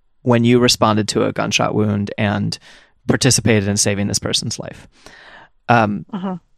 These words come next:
Speaker 1: and yet you were able to, uh, do a lot of work to stop the bleed and help this person. Um, and do you wanna talk about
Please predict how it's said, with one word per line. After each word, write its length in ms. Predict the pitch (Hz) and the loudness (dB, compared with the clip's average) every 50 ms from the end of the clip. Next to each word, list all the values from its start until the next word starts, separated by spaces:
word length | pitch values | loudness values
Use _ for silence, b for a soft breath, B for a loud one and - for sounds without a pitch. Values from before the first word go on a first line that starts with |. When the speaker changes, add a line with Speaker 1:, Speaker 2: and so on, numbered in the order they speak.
| _ _ - - | _ _ -6 0
Speaker 1:
and 160 | - 135 127 127 | 2 4 6 6
yet 200 | 123 123 120 - | 6 6 6 4
you 160 | 117 117 113 | 4 6 6
were 100 | 113 - | 4 4
able 340 | 117 113 101 95 101 101 98 | 2 0 0 0 -2 -2 -2
to, 500 | - - - - 101 98 98 104 101 - | -2 -2 0 0 0 0 -2 -2 -4 -4
uh, 360 | - - 95 90 - 117 - 107 120 - _ _ - 110 | -4 -4 -4 -4 -4 -4 -6 -8 -12 -14 _ _ -12 -4
do 180 | 107 117 113 110 | 0 2 2 4
a 40 | 110 | 4
lot 180 | 110 107 107 | 2 2 0
of 100 | 104 - | 0 -2
work 220 | 101 101 101 - - | -4 -6 -6 -6 -6
to 240 | - 107 110 - 107 | -4 -4 -4 -2 -2
stop 260 | - - - - - | -2 -4 -4 -6 -6
the 80 | - | -10
bleed 340 | - - 101 95 - - - - | -10 -8 -8 -8 -8 -8 -10 -10
and 360 | - 107 101 - - - - - _ _ _ _ _ _ _ _ _ _ _ _ _ _ _ - | -8 -8 -8 -8 -8 -10 -12 -14 _ _ _ _ _ _ _ _ _ _ _ _ _ _ _ -10
help 280 | - - 110 98 - - | -2 -2 -2 -2 -2 -4
this 140 | 101 - | -6 -6
person. 500 | - - 101 95 - - - - 95 - B B B B B B B B B - | -4 -4 -4 -4 -4 -4 -6 -8 -12 -14 B B B B B B B B B -8
Um, 400 | 110 101 - - - - 117 - _ _ b b b b b b b b b _ _ _ _ _ - | -8 -6 -6 -8 -10 -12 -16 -18 _ _ b b b b b b b b b _ _ _ _ _ 2
and 580 | 135 120 113 110 110 110 110 110 - - - _ _ _ _ _ _ _ _ _ _ _ _ _ _ _ _ - - | 2 4 4 2 0 -2 -2 -2 -4 -6 -6 _ _ _ _ _ _ _ _ _ _ _ _ _ _ _ _ -10 -2
do 120 | - 156 | 2 4
you 80 | 160 165 | 4 6
wanna 160 | 185 190 196 185 | 6 4 2 0
talk 320 | - - 147 139 135 - | 0 2 2 2 4 2
about 480 | 160 127 131 123 120 117 117 117 - | 0 2 4 4 6 6 4 4 2